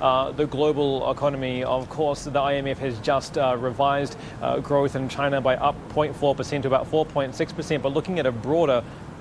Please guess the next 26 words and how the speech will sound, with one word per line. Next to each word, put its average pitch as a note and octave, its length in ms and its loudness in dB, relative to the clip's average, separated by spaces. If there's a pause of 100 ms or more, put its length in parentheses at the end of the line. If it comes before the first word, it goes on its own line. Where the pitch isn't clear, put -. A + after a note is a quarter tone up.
(100)
regional D3+ 600 0
view B2+ 280 0
has C3 140 0
also D#3+ 560 2 (300)
attributed, C#3 640 2 (300)
uh, C3 220 4
construction D3+ 880 -2
in D3 280 -2
China, C3+ 560 0 (240)
uh, C3 400 2
to D3+ 280 0
an C#3+ 100 0
uptick C#3+ 580 -2
in C#3 260 -2
the, C3 300 0
uh, B2 340 2
forecast, C#3 720 2 (240)
uh, C3 220 4
for D3 300 2
the C3 100 -2
region C#3+ 480 0
from C#3 100 -6
about C3+ 160 2
four E3 160 2
point C#3 300 -2
six - 320 -2